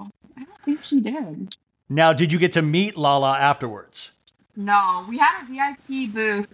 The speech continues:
Speaker 1: and, which was, like, the highest, like, ticket that you could get, but no meet and greet, unfortunately.
Speaker 2: Was there any V P R cast members there to support her?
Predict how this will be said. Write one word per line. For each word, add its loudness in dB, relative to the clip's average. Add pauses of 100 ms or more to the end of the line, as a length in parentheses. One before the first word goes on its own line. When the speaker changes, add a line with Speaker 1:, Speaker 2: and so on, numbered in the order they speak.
(140)
Speaker 1:
and, -2
which -6
was, -6
like, -2 (100)
the -2
highest, -4 (240)
like, -2
ticket -4 (340)
that 0
you -6
could -6
get, 2 (180)
but -6
no -2
meet -6
and -12
greet, -8 (220)
unfortunately. -12 (280)
Speaker 2:
Was 2
there 2
any 0
V -2
P -2
R 0
cast 0
members -2
there 0
to -4
support -2
her? -8